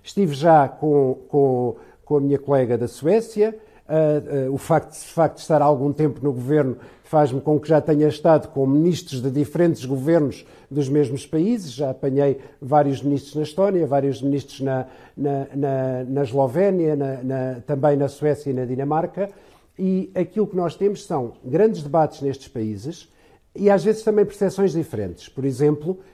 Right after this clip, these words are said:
a Estónia, que durante anos foi apresentado como, como o país mais digitalizado do mundo na educação.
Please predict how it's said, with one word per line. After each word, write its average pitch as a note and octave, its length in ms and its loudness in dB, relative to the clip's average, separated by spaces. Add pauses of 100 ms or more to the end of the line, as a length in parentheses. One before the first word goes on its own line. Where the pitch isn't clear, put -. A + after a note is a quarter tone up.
a - 80 -6
Estónia, D3 600 2
que A#2 140 -12
durante F3+ 360 2
anos F3 440 4 (260)
foi D3+ 240 2
apresentado D3+ 680 0
como, B2 560 -2
como C3 460 -2 (120)
o D3+ 140 -2
país E3 460 2
mais E3 420 4
digitalizado C#3 960 0 (260)
do D3 160 0
mundo D#3 400 2
na B2 120 -2
educação. B2 680 -4